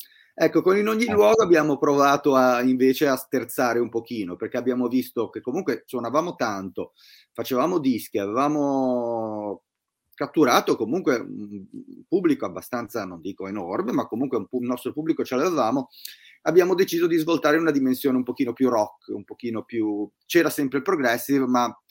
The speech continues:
Speaker 1: era un progressive un pochino più alla portata del, de-, del pubblico, un po' come, mm, all'epoca ascoltavamo molto i Porcupine Tree, ad ese-, i Porcupine Tree, ad esempio. Avevamo deciso di svoltare un pochino in quella direzione. Purtroppo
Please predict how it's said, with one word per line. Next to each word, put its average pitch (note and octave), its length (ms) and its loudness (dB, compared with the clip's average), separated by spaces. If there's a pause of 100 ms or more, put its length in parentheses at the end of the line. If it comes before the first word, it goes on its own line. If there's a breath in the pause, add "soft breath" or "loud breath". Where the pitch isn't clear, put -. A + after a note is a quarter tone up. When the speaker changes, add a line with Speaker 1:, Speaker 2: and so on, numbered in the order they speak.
Speaker 1:
era C3+ 180 -4
un C3 80 -4
progressive B2+ 500 -2
un A#2+ 80 -2
pochino A#2 460 -4 (440 soft breath)
più C#3 340 4
alla C#3 240 4
portata C#3 520 2
del, A#2 240 0
de-, A2 100 -4
del A2 220 0
pubblico, G2 560 -4
un F#2+ 200 -8
po' A#2 140 -6
come, G#2 460 -6
mm, F#2+ 300 -10 (340)
all'epoca G2 340 -6
ascoltavamo G2+ 540 -6
molto G#2 260 -4
i - 40 -6
Porcupine G2 480 -8
Tree, B2+ 280 2
ad G2 100 -6
ese-, G2+ 280 -6
i G#2 160 -12
Porcupine G2+ 340 -12
Tree, C#3 160 2
ad G#2+ 100 2
esempio. A2 420 -2 (720 loud breath)
Avevamo D#3+ 280 4
deciso E3+ 220 4
di F3 60 6
svoltare D3 380 4
un E3 80 2
pochino D3 280 4
in C#3+ 60 2
quella C3 200 4
direzione. A#2 840 2 (420)
Purtroppo F3+ 840 4